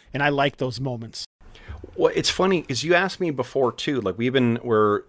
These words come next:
Speaker 2: the, for those listening at home, the way that the, that particular campaign was set up was, uh, to provide a way for as many of the players in our player roster on the channel,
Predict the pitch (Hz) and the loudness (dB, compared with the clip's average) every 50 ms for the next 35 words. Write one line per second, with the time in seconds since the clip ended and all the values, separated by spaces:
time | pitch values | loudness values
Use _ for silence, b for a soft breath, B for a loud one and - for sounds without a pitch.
0 | _ - 135 120 123 127 131 127 143 - - - 139 123 139 160 147 123 131 123 | _ -4 0 0 2 4 4 4 4 2 0 -2 0 4 4 4 4 2 0 0
1 | - 127 107 104 104 101 - - 170 151 117 110 107 104 123 151 165 170 165 - | 0 0 0 -2 -2 -4 -2 -2 0 0 0 0 2 2 2 2 2 0 0 0
2 | 127 120 - 113 113 110 - - - - 127 117 107 - - 113 101 - - 120 | 0 0 0 0 -2 -2 -4 -10 -10 -6 -4 -4 -4 -2 -2 -4 -2 -2 -4 -2
3 | 120 110 92 - - - 120 113 113 117 113 107 - - 98 98 95 92 - - | -2 -2 -2 -4 -2 0 0 2 2 2 2 0 0 -2 -2 0 0 -2 -4 -6
4 | _ - - 113 110 107 - - - - 120 110 95 123 113 123 135 131 127 110 | _ -4 -2 0 0 -2 -4 -6 -4 -2 -2 0 2 2 2 2 2 2 0 0
5 | 101 110 113 110 110 110 - - - 113 104 104 98 95 - - 110 95 92 98 | 2 2 2 2 2 -2 -4 -4 -2 0 2 2 2 0 0 -2 -6 -6 -4 -4
6 | 101 110 117 123 127 127 113 127 120 - - 117 104 101 98 98 98 98 95 - | -4 -2 -2 -2 -4 -4 -2 -4 -6 -4 -2 -2 0 0 0 -2 -4 -6 -6 -8
7 | - 104 107 98 98 92 90 - - 202 214 170 104 98 95 92 - - 95 87 | -8 -8 -6 -6 -4 -6 -6 -4 -4 -4 -2 -2 -2 -4 -4 -6 -8 -8 -8 -8
8 | 85 - - - 98 92 90 - - - 135 147 135 101 87 - | -10 -10 -12 -10 -8 -8 -8 -8 -6 -6 -6 -6 -6 -8 -8 -10